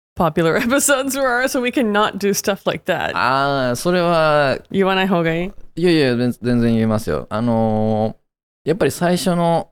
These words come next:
Speaker 2: 最初の最初のエピソード、very beginning、very、<laughs> あの、何？early episodes
Speaker 1: Right.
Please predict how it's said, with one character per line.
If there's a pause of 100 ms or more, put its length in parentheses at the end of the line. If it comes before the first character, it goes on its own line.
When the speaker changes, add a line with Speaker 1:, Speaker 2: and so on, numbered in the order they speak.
(400)
Speaker 2:
最
初
の
最
初
の
エ
ピ
ソ
ー
ド、
very
beginning、 (160)
very、 (220)
<laughs>
あ
の、 (1040)
何？ (240)
early
episodes (200)
Speaker 1:
Right.